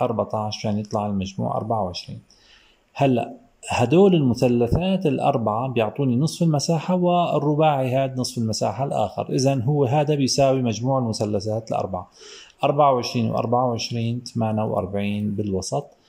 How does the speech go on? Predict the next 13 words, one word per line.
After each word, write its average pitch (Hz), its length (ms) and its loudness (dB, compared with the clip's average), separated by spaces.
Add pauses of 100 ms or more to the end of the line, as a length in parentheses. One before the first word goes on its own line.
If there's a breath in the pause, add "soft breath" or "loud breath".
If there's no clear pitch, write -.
(140 loud breath)
فالجواب 95 480 0
هو 104 380 -2 (240)
د. 110 320 -2 (500)
السؤال 170 580 0
خمستاش، 107 800 -4 (120)
اس 160 220 0
واحد 156 420 0
هو 131 380 0 (200)
ستة، - 600 -2 (800)
اس 139 220 0
اثنين 123 580 0
هو 113 300 0
أربعة، 120 800 -2